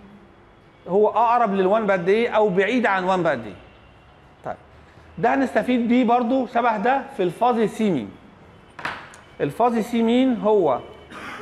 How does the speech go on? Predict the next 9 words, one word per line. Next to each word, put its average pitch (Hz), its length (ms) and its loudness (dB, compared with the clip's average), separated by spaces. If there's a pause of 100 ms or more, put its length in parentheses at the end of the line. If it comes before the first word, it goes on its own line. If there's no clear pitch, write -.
(760)
السي 165 380 0
مين 247 200 4
بتاعي، 247 460 0 (440)
بس 185 220 -2
زود 240 320 2
عليه 220 380 2
الممبر 202 480 2
شيب 254 340 -2 (1160)
فاليو. 151 280 -2